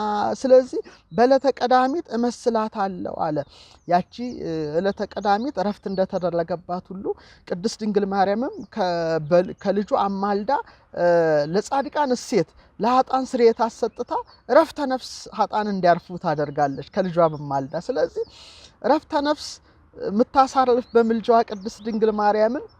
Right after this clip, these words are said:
ቅድስት ሐና ወልዳታለችና ቀዳሚትን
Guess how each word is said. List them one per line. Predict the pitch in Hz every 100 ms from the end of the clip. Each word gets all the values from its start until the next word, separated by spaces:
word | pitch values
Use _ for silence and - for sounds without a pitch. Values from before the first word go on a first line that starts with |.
| _
ቅድስት | - 220 254 -
ሐና | 247 214 180 151 - - _ _
ወልዳታለችና | - 208 277 247 285 277 262 240 254 - 269 311 - - - -
ቀዳሚትን | 240 277 269 254 - 233